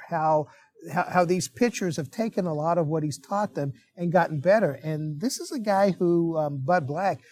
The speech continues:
who is hard on pitchers and hard on catchers. I mean, y-,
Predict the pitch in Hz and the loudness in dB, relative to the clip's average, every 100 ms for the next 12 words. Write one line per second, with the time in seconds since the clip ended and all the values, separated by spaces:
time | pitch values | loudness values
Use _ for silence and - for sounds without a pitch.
0 | _ - 196 - 196 240 220 185 196 - | _ 2 2 6 4 4 2 0 -2 -4
1 | 185 165 165 151 165 156 135 - 139 - | -6 -4 -2 0 0 0 -4 -6 -8 -8
2 | - - _ _ - 160 165 160 151 135 | -18 -20 _ _ -6 0 0 0 -4 -6
3 | 151 | -10